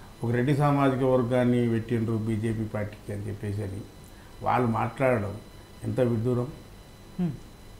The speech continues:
Speaker 1: నిజానికి అవునా కాదు? ఇంకొకటి, మేము సామాజిక కోణంలో అన్ని వర్గాలను సంతృప్తిపరిచే కార్యక్రమంలో ఉన్నాం. ఇప్పుడు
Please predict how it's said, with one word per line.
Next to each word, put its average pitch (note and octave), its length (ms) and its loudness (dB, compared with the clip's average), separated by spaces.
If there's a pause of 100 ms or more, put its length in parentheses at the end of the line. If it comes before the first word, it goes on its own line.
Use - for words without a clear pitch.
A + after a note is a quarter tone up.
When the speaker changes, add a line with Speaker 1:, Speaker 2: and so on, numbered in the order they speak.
(1080)
Speaker 1:
నిజానికి A#2 600 -4
అవునా C3+ 160 2
కాదు? C#3+ 240 -2 (1300)
ఇంకొకటి, A2+ 380 0 (1200)
మేము E3+ 640 6
సామాజిక E3 520 6
కోణంలో C#3 680 2
అన్ని C3+ 180 4
వర్గాలను B2 640 2
సంతృప్తిపరిచే A#2 720 2
కార్యక్రమంలో G2+ 440 0
ఉన్నాం. G2+ 300 -6 (1300)
ఇప్పుడు C#3 540 0